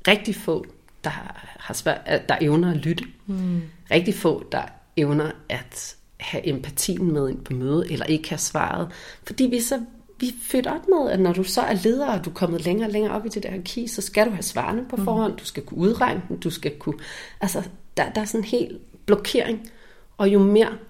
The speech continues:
Speaker 1: du kommer op i det, jo mindre evner du at tage dit hjerte med.
Speaker 2: Så det handler også om at tage noget sårbarhed og noget menneskeligt
Speaker 1: Sårbarhed ind, ja.
Speaker 2: med ind og være sådan,
Speaker 1: Tvivl.
Speaker 2: "Jeg ved det ikke."
Speaker 1: Jeg ved det ikke, nej. Tvivl. Det,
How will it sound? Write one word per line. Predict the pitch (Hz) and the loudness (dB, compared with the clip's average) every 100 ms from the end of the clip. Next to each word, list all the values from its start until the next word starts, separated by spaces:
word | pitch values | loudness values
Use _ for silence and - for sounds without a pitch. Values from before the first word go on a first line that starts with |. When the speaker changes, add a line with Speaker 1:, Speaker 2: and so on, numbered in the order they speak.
| - - - | -20 -20 -14
Speaker 1:
du | 196 | -12
kommer | - 196 175 | -2 2 2
op | 202 196 | 0 -2
i | 190 | -2
det, | 190 190 - - - - - 202 | -4 -4 -8 -20 -20 -20 -2 4
jo | |
mindre | 175 165 156 - 160 | 6 6 4 0 -4
evner | 151 160 156 | -4 -4 -6
du | - | -6
at | - 151 - - | -6 -10 -12 -14
tage | - 156 | -4 -2
dit | 151 | -2
hjerte | 147 - 110 - | -6 -6 -4 -2
med. | 180 294 294 - - - - | -2 -2 -4 -12 -20 -20 -16
Speaker 2:
Så | - 170 | -6 -2
det | 165 | 2
handler | 175 180 175 | 4 4 4
også | 170 175 | 4 0
om | - | 0
at | 170 | -4
tage | - 180 | -2 -2
noget | 165 156 156 | 0 -2 -4
sårbarhed | - 175 175 175 180 170 | -2 2 2 2 0 0
og | 165 160 | 0 -4
noget | 156 156 156 | -4 -4 -4
menneskeligt | 156 160 170 190 185 160 175 175 | -4 0 2 2 0 0 0 0
Speaker 1:
Sårbarhed | 233 262 - - - | -6 -8 -6 -8 -6
ind, | - - - | -10 -8 -2
ja. | 170 | 2
Speaker 2:
med | 175 175 180 | 4 4 2
ind | 165 160 - | 0 -2 -8
og | 160 | -8
være | 160 156 | -6 -8
sådan, | 151 170 | -8 -4
Speaker 1:
Tvivl. | 160 139 226 330 208 | -2 4 6 6 2
Speaker 2:
"Jeg | 139 | -2
ved | 151 190 | -2 -4
det | 175 | -4
ikke." | 147 - - - | -6 -6 -14 -2
Speaker 1:
Jeg | 147 | 2
ved | 302 | 4
det | 370 359 | 6 4
ikke, | 359 - | 0 -4
nej. | 175 175 - | -4 -4 -4
Tvivl. | - 277 349 - - - | 0 2 2 -2 -10 -4
Det, | 220 | -4